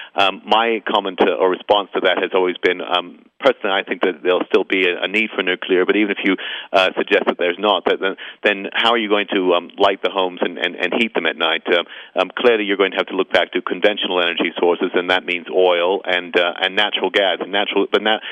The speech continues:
if you look at the way that some of these natural gas stocks and the, the price of natural gas has responded in the wake of this crisis, I think that's, um, that's an obvious transitional fuel, and it's a, a, a semi-green fuel which could replace, uh, nuclear to a large degree.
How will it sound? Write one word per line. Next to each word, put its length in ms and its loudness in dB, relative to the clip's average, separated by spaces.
if 100 -2
you 60 2
look 120 2
at 40 -4
the 80 -2
way 100 4
that 120 -4
some 80 0
of 80 -8
these 120 -6
natural 320 0
gas 340 2
stocks 260 2
and 100 -6
the, 80 0
the 60 -2
price 280 2
of 60 -12
natural 300 -2
gas 220 2
has 160 0
responded 500 2
in 80 -2
the 60 -4
wake 240 2
of 60 -6
this 180 -4
crisis, 340 2
I 140 0
think 180 0
that's, 300 -2
um, 160 2
that's 200 4
an 100 -4
obvious 400 2
transitional 640 0
fuel, 400 4
and 220 -2
it's 100 -6
a, 300 -4
a, 160 2
a 160 0
semi-green 640 0
fuel 160 2
which 160 0
could 160 0
replace, 480 0
uh, 140 0
nuclear 440 -2
to 140 0
a 80 2
large 300 2
degree. 320 -2